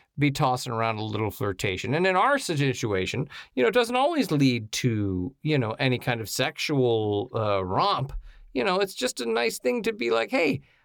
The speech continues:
I appreciate you in this way. I just want you to know that, hey,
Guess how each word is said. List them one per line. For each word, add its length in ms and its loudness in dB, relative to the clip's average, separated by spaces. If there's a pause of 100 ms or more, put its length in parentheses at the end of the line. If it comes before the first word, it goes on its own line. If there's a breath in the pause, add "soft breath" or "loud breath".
(140)
I 120 0
appreciate 720 0
you 120 -2
in 260 2
this 260 0
way. 400 2
I 160 -2
just 220 -6
want 220 -2
you 80 -2
to 40 -4
know 240 4
that, 120 4
hey, 220 0